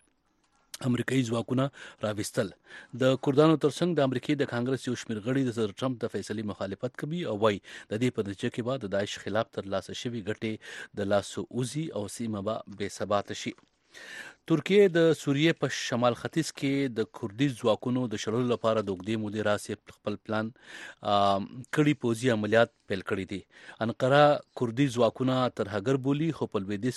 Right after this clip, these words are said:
کې د داعش په وړاندې جګړه کې مهم شریکان ګڼل کیږي. د ترکیې صدر رجب طیب اردوان د دغو عملیاتو پیلېدل اعلان کړل او ورته د سولې د پسرلي نوم ورکړو.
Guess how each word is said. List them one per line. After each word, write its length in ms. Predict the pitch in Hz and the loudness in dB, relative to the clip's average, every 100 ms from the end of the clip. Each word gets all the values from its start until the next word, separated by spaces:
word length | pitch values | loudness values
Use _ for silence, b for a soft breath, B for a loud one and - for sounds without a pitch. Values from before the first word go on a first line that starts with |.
| - | -4
کې 80 | 131 | -4
د 200 | 113 98 | -2 -2
داعش 240 | 113 - | -2 -4
په 40 | 104 | -4
وړاندې 380 | 107 110 113 98 | -2 -2 -4 -4
جګړه 240 | 95 104 - | -4 -4 -6
کې 120 | 131 147 120 104 | -10 -10 -10 -10
مهم 300 | 95 110 120 | -8 -8 -10
شریکان 540 | - 101 98 110 107 117 | -10 -10 -6 -6 -6 -10
ګڼل 260 | 107 101 95 123 | -8 -8 -8 -8
کیږي. 220 | 107 - B B B B B B | -8 -10 B B B B B B
د 80 | 147 - | -6 -2
ترکیې 400 | 143 - 165 160 | -2 4 4 4
صدر 360 | - 160 156 156 - - - | 2 4 6 6 2 -10 -4
رجب 200 | 127 127 - | -2 -2 -2
طیب 340 | 113 110 92 110 | -4 -4 -2 -4
اردوان 440 | 101 107 127 139 | 0 4 4 4
د 100 | 117 113 | 2 0
دغو 180 | 107 | 2
عملیاتو 500 | 101 98 110 120 127 117 | 0 4 4 4 2 -2
پیلېدل 460 | 104 98 98 123 - | -2 0 2 0 0
اعلان 260 | 104 104 127 | -2 0 0
کړل 180 | 143 160 B B B | 0 0 B B B
او 120 | 95 | -2
ورته 260 | 101 - 101 101 | -2 -2 -4 -4
د 100 | - | -4
سولې 400 | 131 131 123 104 | -2 0 -2 -4
د 100 | - | -6
پسرلي 420 | - 98 95 104 107 107 | -6 -6 -6 -6 -6 -6
نوم 260 | 110 110 98 | -6 -4 -4
ورکړو. 360 | 95 - 113 | -4 -4 -6